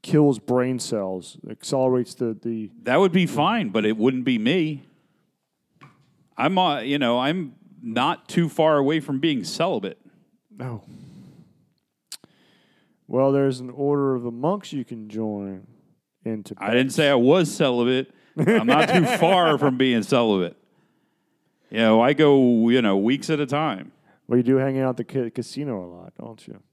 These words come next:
Speaker 2: No.
Speaker 1: No, okay.
Speaker 2: No, not anymore.
Speaker 1: You're not, you're not playing around with this.
Speaker 2: No, dude. I mean, no, I'm not fucking around. The fact that I've forgotten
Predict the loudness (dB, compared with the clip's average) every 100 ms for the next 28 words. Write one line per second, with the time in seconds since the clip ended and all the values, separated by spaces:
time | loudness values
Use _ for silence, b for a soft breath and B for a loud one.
0 | _ -4 -2 -2 -6 _ _ _ -20 -20
1 | _ -20 -8 -6 -4 -4 -4 -6 -6 -4
2 | -2 -2 -2 -4 -6 -6 -6 -8 -8 -12
3 | -16 -20 -20 -20 -20 _ _ _ _ _
4 | _ 4 6 6 6 4 4 0 0 -4
5 | -6 -10 -16 _ -10 -2 2 2 0 -2
6 | -2 -2 -2 -4 -4 -4 -4 -4 -4 -4
7 | -2 -2 -2 -2 0 -2 -2 -4 -2 0
8 | 0 -2 -10 -12